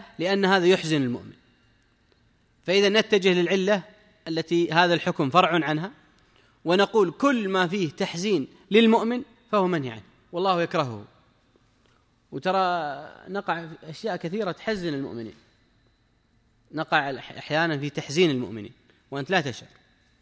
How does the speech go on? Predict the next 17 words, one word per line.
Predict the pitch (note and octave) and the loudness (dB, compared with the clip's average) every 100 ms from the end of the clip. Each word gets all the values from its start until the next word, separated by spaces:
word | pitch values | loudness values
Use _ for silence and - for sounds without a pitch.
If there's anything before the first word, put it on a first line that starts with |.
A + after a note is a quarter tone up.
| _ _ _ _ _ _ _ _ _ _ B2+ | _ _ _ _ _ _ _ _ _ _ -6
والله | D3 E3 | 2 2
يكره | E3 F3 E3 G#3+ | 2 -2 -4 -4
ذلك، | D3 A#2 _ _ _ _ _ _ _ _ _ _ _ _ _ _ _ _ _ _ E3+ | -6 -10 _ _ _ _ _ _ _ _ _ _ _ _ _ _ _ _ _ _ -4
إما | D#3+ D3+ C#3+ C#3 | -2 0 0 -2
تخوفه | C3 - D#3 C#3 B2+ C3+ B2 _ _ - | -6 -2 0 0 -2 -6 -8 _ _ -12
ولا | D3+ D3 C#3+ C#3 C3+ B2+ A#2+ B2+ | -6 -2 -2 -2 -2 -6 -10 -12
تنكد | - C#3+ C#3+ B2+ | -6 -6 -6 -6
عليه | C3 C#3 C3 _ _ | -4 -4 -6 _ _
ولا | C#3+ D3+ D3 C#3+ C3+ - - C#2 - - | -10 -6 -4 -6 -8 -16 -20 -20 -20 -16
لو | - E3 | -6 -4
بغمزة، | D3 C#3 D#3 C#3+ D3 C#3+ - _ - | -2 2 2 2 0 -4 -14 _ -4
لو | D#3 D3+ | -2 -2
بكلمة، | - D#3 D3+ D3+ C#3 - _ | 0 2 2 0 -4 -10 _
لو | - D3 | -4 -2
بإشارة، | C3+ D3 D#3 D3 D3 C3+ - - | -2 -4 0 2 2 -2 -10 -4
لو | C#3+ | -2
بضحكة، | C#3 C#3+ D#3 - D3+ | 0 0 -2 -2 -8